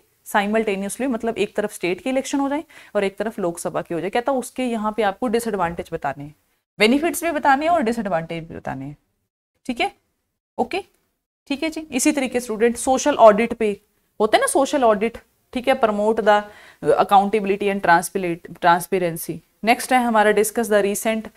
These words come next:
challenges before election commission।" अभी भी देखो इलेक्शन कमीशन बहुत न्यूज़ में है, ये क्वेश्चन रिपीट हो सकता है आपका। नेक्स्ट है,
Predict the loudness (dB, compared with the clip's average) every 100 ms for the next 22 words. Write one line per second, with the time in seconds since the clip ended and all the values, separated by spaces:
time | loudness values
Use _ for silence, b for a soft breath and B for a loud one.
0 | B B B 2 4 2 0 -4 -4 0
1 | 2 4 4 0 -2 -4 -4 -6 -2 0
2 | 0 -2 -6 -6 -6 -6 -8 -8 -8 -10
3 | -8 -2 -2 -2 -6 -8 -12 -16 -18 _
4 | _ -6 -2 0 0 -2 -2 0 0 -2
5 | -4 -6 -6 -6 _ _ _ _ _ _
6 | _ 0 0 2 -2